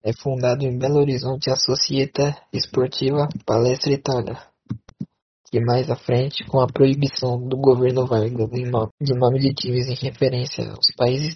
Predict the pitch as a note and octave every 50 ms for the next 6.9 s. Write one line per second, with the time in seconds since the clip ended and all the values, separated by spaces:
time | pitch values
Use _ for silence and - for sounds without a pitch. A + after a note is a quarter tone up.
0 | - - B2 B2 C3 C3+ C#3+ C#3+ - - - - _ _ _ - D3+ C#3 - C#3+
1 | C#3 C#3 C#3+ C#3 C#3 D#3+ E3+ C#3+ - - C#3 C#3 C3+ C3+ C#3 - _ _ _ _
2 | - - C3+ C3+ C#3+ - - F3 E3+ D3+ D#3+ F3+ - - - D3+ D3 C#3 C3+ -
3 | - C#3 C#3+ D3 D3 D3 - - C#3+ C3 C3+ C#3 C#3 C3+ B2+ _ - - B2 B2+
4 | - - - - A#2+ A#2 - - - - - - - _ _ - - - C#3+ C#3
5 | C#3 F#3 - - D3 B2 A2 - - G#2 - - _ _ _ - C#3+ C3+ D3 D3
6 | D3+ - - E3 D#3+ E3 - E3 D#3 D#3 D3+ D3 D3+ D3 C3+ B2 -